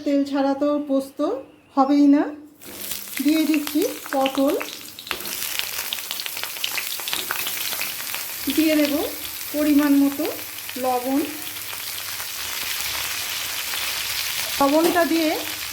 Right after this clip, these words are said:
আমি পটলের গায়ে ভালো করে তেলের সাথে মিশিয়ে নেব। আমি কোনো রকম হলুদের ব্যবহার করি না পোস্তয়, তবে আপনারা চাইলে আপনার এই ইচ্ছে মতো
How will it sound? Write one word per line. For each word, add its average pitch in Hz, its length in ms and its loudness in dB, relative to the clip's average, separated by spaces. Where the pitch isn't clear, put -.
আমি 302 180 10
পটলের 302 500 8
গায়ে 294 180 4
ভালো 285 180 6
করে 285 180 4
তেলের 285 500 4
সাথে 277 240 2
মিশিয়ে 277 440 8
নেব। 254 140 2
আমি 302 120 8
কোনো 311 140 6
রকম 302 200 4
হলুদের 285 460 6
ব্যবহার 262 300 4
করি 277 240 6
না 269 60 4
পোস্তয়, 277 460 2
তবে 302 240 6
আপনারা 320 320 4
চাইলে 302 320 4
আপনার 294 300 6
এই 285 60 4
ইচ্ছে - 240 0
মতো 269 200 4